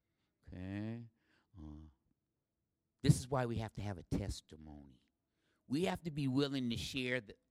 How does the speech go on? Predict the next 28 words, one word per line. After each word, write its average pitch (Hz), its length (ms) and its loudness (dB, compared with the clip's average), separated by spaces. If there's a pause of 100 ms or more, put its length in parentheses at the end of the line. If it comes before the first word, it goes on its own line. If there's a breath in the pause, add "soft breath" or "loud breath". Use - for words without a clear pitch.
to 131 100 2
those 127 320 6
that 120 180 4
are 107 80 -2
still 117 400 0
out 113 360 12
there 104 500 2 (840)
that 139 220 12
we 180 200 12
were 156 300 12
too. 92 440 8 (1400)
And 123 100 6
yeah, 185 300 12
that 175 180 12
might 170 260 12
be 165 100 8
your 165 200 12
situation 151 800 6
today, 127 400 8
but 101 200 4
that 165 140 10
don't 170 160 10
have 156 140 10
to 135 100 2
be 123 120 8
your 131 220 12
situation 117 800 4
always. 92 680 4